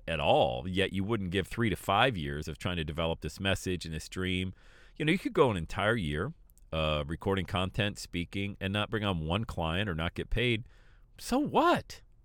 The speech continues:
So what? Are you that immature that you would only give that type of,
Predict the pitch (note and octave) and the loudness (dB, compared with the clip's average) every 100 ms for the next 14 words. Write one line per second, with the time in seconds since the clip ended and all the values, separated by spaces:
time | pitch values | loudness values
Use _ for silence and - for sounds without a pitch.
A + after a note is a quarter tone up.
0 | - - F#3+ C3+ - - - - C3 G3 | -10 2 4 4 2 -20 -2 4 4 2
1 | F3 C3 C#3+ C3 C3+ A2+ - G2+ A2+ D#3+ | 4 6 6 4 -2 -2 -2 0 0 -4
2 | - - - F#2+ F#2+ G2 A2+ A#2 G2 A2 | -12 -20 -2 4 4 4 2 4 4 2
3 | A#2 G2 A2+ G#2 E2+ F#2 G#2 - - G2+ | 0 2 2 2 2 4 4 0 0 2
4 | G2+ F#2 | 2 -2